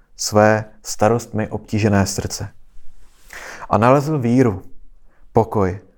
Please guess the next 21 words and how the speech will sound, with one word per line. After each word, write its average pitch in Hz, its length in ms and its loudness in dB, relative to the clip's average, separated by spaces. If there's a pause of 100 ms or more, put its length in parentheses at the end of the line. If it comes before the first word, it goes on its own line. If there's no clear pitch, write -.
a - 100 -6
teď 101 140 2
vidíme 107 360 4
i 87 160 0
odvahu. 101 520 0 (1000)
Podobná 143 460 4
slova 139 460 2
se - 120 -4
nachází 120 580 2 (300)
v - 80 -2
nádherném 123 720 0
dvacátém 117 520 2
sedmém 117 340 2
žalmu, 107 420 2 (380)
kde 104 140 4
David 104 280 6
říká: 104 540 0 (580)
„Kdyby 123 220 4
se 135 160 0
proti 127 280 0
mně 127 200 4